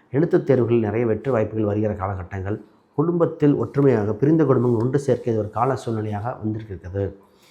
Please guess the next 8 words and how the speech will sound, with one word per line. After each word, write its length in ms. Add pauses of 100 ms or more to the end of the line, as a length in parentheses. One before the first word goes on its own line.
(160)
அப்ப 160
குடும்ப 300
ரீதியாக 380
நிறைய 380
மாறுதல்கள் 640
உண்டுனா 380
நிச்சயமாக 600
உண்டு. 220